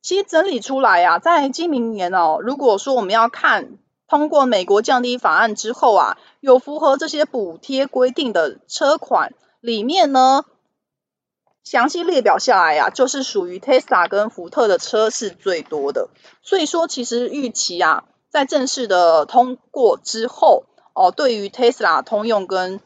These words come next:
丰田的生产量应该会有很大的帮助哦。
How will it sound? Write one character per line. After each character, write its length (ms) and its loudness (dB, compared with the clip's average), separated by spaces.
丰 220 4
田 280 -10
的 240 -4
生 340 -6
产 260 -6
量 280 -4
应 120 -12
该 160 0
会 140 0
有 120 0
很 220 -8
大 160 0
的 60 -2
帮 220 -2
助 180 -2
哦。 220 4